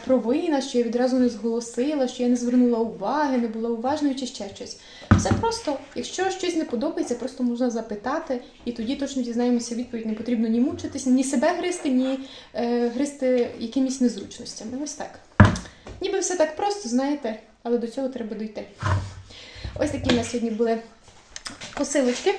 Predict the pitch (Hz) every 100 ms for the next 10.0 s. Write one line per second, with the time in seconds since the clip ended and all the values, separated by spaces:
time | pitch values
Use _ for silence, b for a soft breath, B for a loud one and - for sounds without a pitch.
0 | - 254 269 - 220 254 220 233 - 427
1 | - - - - - _ _ _ _ -
2 | - B B B B B 285 269 247 240
3 | 233 226 233 - 359 285 254 247 - 247
4 | 240 220 247 277 262 240 254 247 220 269
5 | 320 285 247 247 247 - 247 240 233 240
6 | 247 240 247 247 240 240 220 233 240 233
7 | 233 220 226 - - 220 220 214 214 214
8 | 311 359 B B B B - 269 240 285
9 | 285 - - 277 - 294 285 233 277 370